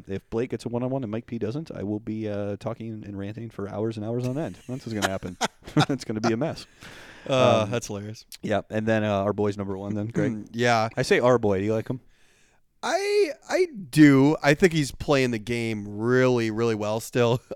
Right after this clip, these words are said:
Speaker 2: Um, he just, he's got her. He is pulling back. It's push and pull. A lot of pull, though, or a lot of push. I don't know.
Speaker 1: Sure, a lot of push, I think you're
Speaker 2: Well,
Speaker 1: saying.
Speaker 2: I, yeah, I don't really.
Speaker 1: He's pushing her away. Is that what,
Speaker 2: Yeah,
Speaker 1: that's what
Speaker 2: maybe
Speaker 1: that
Speaker 2: a lot of
Speaker 1: means.
Speaker 2: push then. Yeah.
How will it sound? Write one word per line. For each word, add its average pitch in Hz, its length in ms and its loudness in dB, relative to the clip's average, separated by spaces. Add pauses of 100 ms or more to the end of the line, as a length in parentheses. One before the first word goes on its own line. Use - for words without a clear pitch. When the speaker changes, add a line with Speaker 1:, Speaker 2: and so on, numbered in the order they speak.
Speaker 2:
Um, 113 300 -2
he 120 180 -6
just, 370 220 -2 (800)
he's 180 260 -4
got 139 360 -2
her. 104 200 -12 (380)
He 214 380 -2
is 202 500 0
pulling 175 600 2
back. 131 500 -2
It's 143 160 -4
push - 480 6
and 151 160 -6
pull. 123 480 4 (240)
A 135 80 -2
lot 160 300 2
of - 100 0
pull, 196 320 6
though, 67 340 -8
or 143 340 -2 (120)
a - 40 -8
lot 185 140 2
of 147 100 -2
push. - 340 -6 (120)
I 208 120 4
don't 208 160 4
know. 117 240 -4
Speaker 1:
Sure, - 340 4
a - 20 -6
lot 127 140 2
of 110 80 -6
push, - 320 -4
I 82 60 -12
think - 180 -14
you're 156 120 -2
Speaker 2:
Well, 165 60 0
Speaker 1:
saying. - 120 -10 (160)
Speaker 2:
I, 180 140 2
yeah, 165 180 2
I - 20 2
don't 196 220 -2
really. 147 360 -4
Speaker 1:
He's 139 120 0
pushing 165 320 4
her 135 100 6
away. 101 400 2
Is 104 140 -10
that 104 80 -4
what, 143 80 0
Speaker 2:
Yeah, 175 80 6
Speaker 1:
that's 156 140 4
what 117 80 0
Speaker 2:
maybe 175 160 4
Speaker 1:
that 220 40 8
Speaker 2:
a 208 40 4
lot 190 140 2
of 131 100 -4
Speaker 1:
means. - 60 -8
Speaker 2:
push 110 480 -6
then. 95 340 -14
Yeah. 135 220 2